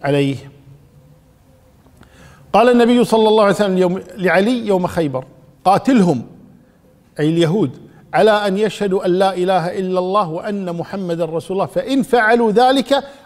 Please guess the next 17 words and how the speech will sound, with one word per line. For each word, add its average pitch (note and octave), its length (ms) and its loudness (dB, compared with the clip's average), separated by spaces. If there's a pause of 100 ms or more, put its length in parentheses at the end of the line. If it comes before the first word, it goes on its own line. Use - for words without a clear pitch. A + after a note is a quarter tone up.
عصموا A#3+ 560 2
منك A#3 460 0 (680)
دماءهم F#3+ 680 0 (260)
وأموالهم A#3 720 -2
إلا G3+ 280 -2
بحقها C#3+ 520 -10
وحسابهم F3 760 -4 (1000)
على F#3 120 4
الله". A#2+ 220 -6 (580)
أخرجه E3+ 440 -2
مسلم. A2+ 300 -16 (1200)
لو A#3 220 4
امتنعت B3+ 600 0
جماعة A3+ 600 0 (580)
عن A3 140 -2
تطبيق A3+ 340 -6
الشريعة، C#3+ 500 -4